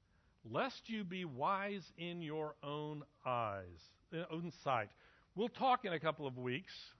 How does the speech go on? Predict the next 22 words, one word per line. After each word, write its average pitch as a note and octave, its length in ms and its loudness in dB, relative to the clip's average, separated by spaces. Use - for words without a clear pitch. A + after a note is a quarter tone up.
about C3+ 520 6
the C#3+ 60 -8
renewing D3 480 0
of D#3 100 2
our D3+ 180 4
minds C3 640 2
and B2 120 0
what C#3+ 180 4
is D3+ 140 -4
wisdom B2 640 0
and A#2+ 160 -4
what C3 160 2
it C#3 120 -2
means C#3 400 0
to C#3+ 120 -6
think C#3+ 200 -2
rightly C#3 500 -2
about B2 400 0
God C3 560 4
and B2 200 -2
the B2+ 60 -4
world. C3 480 -2